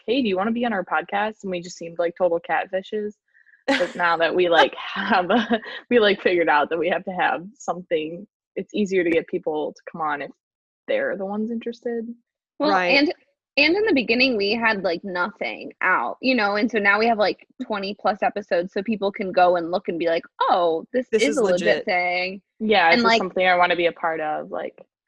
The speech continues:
Speaker 3: and guys have done this and they're fine, and, like, they aren't mean and they're not tearing them apart, you know, that type of thing.
Speaker 1: I will say that, like, a lot of guys,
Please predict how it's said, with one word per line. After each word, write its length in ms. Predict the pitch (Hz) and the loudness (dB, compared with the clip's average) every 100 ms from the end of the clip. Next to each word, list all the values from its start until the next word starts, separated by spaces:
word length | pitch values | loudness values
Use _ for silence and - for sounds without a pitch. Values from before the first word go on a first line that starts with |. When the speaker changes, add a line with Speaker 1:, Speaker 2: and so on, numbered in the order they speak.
| _ _ | _ _
Speaker 3:
and 180 | - 220 | -6 -2
guys 260 | 214 196 202 | 4 4 2
have 120 | 233 | 0
done 200 | 240 311 | -2 -2
this 220 | 214 180 - | -2 -4 -6
and 160 | 135 | -8
they're 160 | 156 165 | -8 -6
fine, 500 | 190 143 127 123 147 | -6 -6 -6 -6 -8
and, 100 | 165 | -8
like, 180 | 170 170 | -10 -6
they 100 | 196 226 | -2 0
aren't 200 | 247 269 | 0 0
mean 300 | 294 247 196 | -2 -2 -2
and 80 | 180 | -2
they're 80 | |
not 180 | 190 180 | -4 -4
tearing 300 | - 202 202 | -4 -4 -4
them 100 | 202 | -8
apart, 460 | 202 - 226 190 - | -12 -10 -2 -2 0
you 100 | 262 | -2
know, 280 | 196 156 196 _ _ | -2 -2 -6 _ _
that 120 | - - | -12 -12
type 120 | - | -14
of 60 | - | -14
thing. 180 | - 226 - _ - | -14 -14 -16 _ -2
Speaker 1:
I 160 | 214 208 | 0 4
will 180 | 247 311 | 2 0
say 240 | - 349 | -2 -4
that, 200 | 339 302 | -2 -4
like, 180 | 214 208 - | -4 -6 -6
a 80 | 196 | -4
lot 240 | 180 175 | -4 -4
of 120 | 190 | -4
guys, 520 | - 175 175 190 - | -4 -4 -4 -6 -12